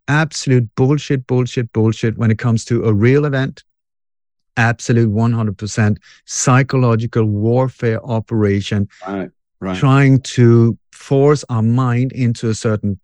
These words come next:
Speaker 1: set where we also start seeing each other. Once again, see the police as the enemy. With, that's what they're trying to do. So these poor police officers who are trying to do their job is now being hated even more,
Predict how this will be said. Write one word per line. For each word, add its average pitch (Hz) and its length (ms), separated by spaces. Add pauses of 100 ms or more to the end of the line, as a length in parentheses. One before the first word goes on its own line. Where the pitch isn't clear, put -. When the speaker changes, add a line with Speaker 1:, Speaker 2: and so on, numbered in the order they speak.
(140)
Speaker 1:
set - 280
where 120 220
we 127 280
also 147 400
start 110 300
seeing 117 320
each 113 260
other. 147 400 (380)
Once 113 280
again, 143 380 (220)
see 127 380
the 131 120
police 156 720 (100)
as 110 280
the 113 240
enemy. 139 420
With, 110 280
that's 127 280
what 127 140
they're 120 140
trying 123 320
to 113 120
do. 123 380 (280)
So 123 140
these 160 380
poor 180 320
police 135 440
officers 107 420
who 123 140
are 117 40
trying 135 420
to 120 100
do 127 240
their 117 160
job 127 440
is 107 160
now 123 280 (340)
being 123 240
hated 135 400
even 147 280
more, 139 420